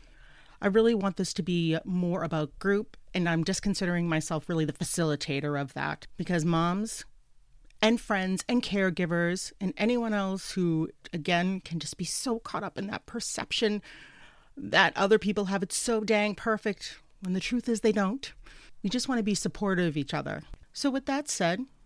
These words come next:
I'm gonna wrap this up. My podcast, as an F Y I, will typically only be ten to fifteen minutes each, unless I really have something that insightful, but I am truly not gonna flatter myself that I will be that person.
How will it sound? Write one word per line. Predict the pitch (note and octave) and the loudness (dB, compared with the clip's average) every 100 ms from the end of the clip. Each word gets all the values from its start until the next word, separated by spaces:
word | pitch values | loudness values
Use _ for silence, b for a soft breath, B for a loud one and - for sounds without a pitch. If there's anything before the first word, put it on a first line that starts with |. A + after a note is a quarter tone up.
| - - - - | -20 -20 -20 -4
I'm | G#3 | 2
gonna | G3+ | 4
wrap | F#3+ F#3+ - | 4 2 2
this | D4+ C#4+ A3 | -4 2 2
up. | A3 - - - - - B B B B _ - | 0 -6 -20 -20 -20 -20 B B B B _ -2
My | F#3 | 0
podcast, | F#3 F#3 F3 - E3+ F#3 - - - - | 2 2 0 -4 -6 -6 -8 -12 -20 -6
as | F3 | 0
an | E3+ | 0
F | D3+ | 0
Y | A#3 | 0
I, | F#3 E3+ G#3 | 0 0 -2
will | A3 D#3+ D#3 D#3 - - | -2 0 0 0 -6 -14
typically | - C#4+ D4 D4 B3+ A#3 | -2 0 0 -2 0 0
only | - F#3+ G#3+ G#3+ | 0 -2 0 0
be | F#3+ G3 F#3+ F#3 F#3 - | 0 0 0 -2 -4 -6
ten | - A3+ G#3+ | -6 -4 -2
to | A#3 | -2
fifteen | G#3+ - G#3 G3+ A3 | -4 -4 -2 0 0
minutes | F#3 F#3+ - | 0 -2 -6
each, | F3 D#3+ - - - b b b b b b - | -4 -4 -2 -6 -6 b b b b b b -2
unless | F3+ F3 E3 E3 - - - _ _ - | 0 2 0 -2 -4 -8 -14 _ _ -4
I | D#3+ | 2
really | D#3+ D#3 E3 F#3 E3+ | 4 4 4 4 4
have | E3 | 2
something | D#3 E3 D#3 D3+ | 0 0 4 4
that | D3+ | 4
insightful, | D3+ D3 E3 D3+ - D3+ D3+ | 2 2 2 0 -2 -4 -2
but | D3+ D3+ D3 - | 0 0 0 -2
I | F3 | 0
am | D#3+ D#3 | 0 0
truly | - F#4+ G#3 | 0 2 4
not | E3 | 2
gonna | F3 E3 | 2 -2
flatter | E3+ D3 D3 | 2 2 2
myself | D3+ - D3+ D3+ | 0 -2 -4 -2
that | D#3+ | 0
I | D3+ | 0
will | D3 C4 | 0 0
be | E3 | 0
that | D3+ D3 | 0 0
person. | D3+ C#3+ - G#3+ | -2 -2 0 0